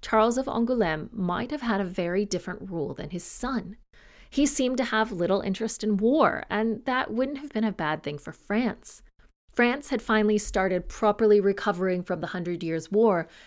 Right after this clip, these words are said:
and instead of just letting it, looking for trade agreements and things like that, Charles the Eighth and Louis the Twelfth started more wars.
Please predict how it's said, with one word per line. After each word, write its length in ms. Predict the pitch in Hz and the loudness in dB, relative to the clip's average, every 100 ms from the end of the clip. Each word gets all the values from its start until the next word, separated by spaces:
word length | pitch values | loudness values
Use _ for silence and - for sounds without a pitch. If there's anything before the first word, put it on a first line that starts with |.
| _ | _
and 120 | - 220 | -2 -2
instead 320 | 240 294 339 | 2 4 4
of 80 | 294 | 2
just 380 | 233 226 - | -4 -4 -6
letting 540 | 180 180 170 190 285 208 | -6 -4 2 4 4 2
it, 320 | - - - _ - - - _ - | -4 -10 -18 _ -20 -20 -20 _ -8
looking 260 | 190 202 | -4 -4
for 220 | 185 170 - _ _ | -4 -8 -10 _ _
trade 300 | - - 254 | -4 2 4
agreements 520 | 247 185 180 156 - 170 | 4 2 0 -2 -6 -8
and 100 | 151 | -6
things 240 | 156 160 | -8 -8
like 140 | 180 | -8
that, 260 | - 151 - | -6 -8 -8
Charles 520 | - 220 247 269 247 | -2 2 4 4 2
the 120 | 254 - | -4 -2
Eighth 260 | 202 196 - | 0 0 -2
and 200 | 208 196 | -2 2
Louis 200 | 208 220 | 4 4
the 100 | 233 | 2
Twelfth 480 | 240 - 180 180 - - | -2 -4 -2 -2 -6 -12
started 640 | - - 196 180 185 185 | -10 -6 -4 -2 -4 -6
more 540 | 240 196 214 233 240 226 | -4 2 8 8 10 6
wars. 640 | 175 156 - - - - | 4 -2 -6 -10 -16 -18